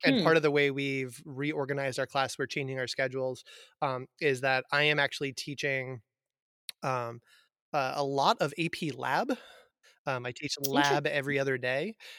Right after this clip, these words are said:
Speaker 1: Um, and so I actually have four sections of A P lab, but they only take place in two periods. So, like, I have a, a blue lab and a gold lab that's in a period, and then I, another period, I have a blue and a gold. So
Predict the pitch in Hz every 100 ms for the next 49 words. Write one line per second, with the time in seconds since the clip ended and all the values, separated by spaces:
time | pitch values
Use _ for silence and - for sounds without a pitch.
0 | - 147 131 123 131 139 131 143 135 -
1 | 147 127 - 190 196 - 185 - 175 151
2 | - 143 151 147 - 139 131 127 123 135
3 | 131 127 143 135 - 123 135 127 120 135
4 | 131 131 131 127 - 123 117 - - -
5 | 120 120 123 120 117 - - _ 139 127
6 | 143 165 156 151 147 143 151 - - -
7 | 147 135 139 139 131 131 131 127 131 131
8 | 123 143 127 127 135 123 120 120 - 151
9 | 135 131 - 123 120 123 123 127 120 120
10 | 123 117 117 143 123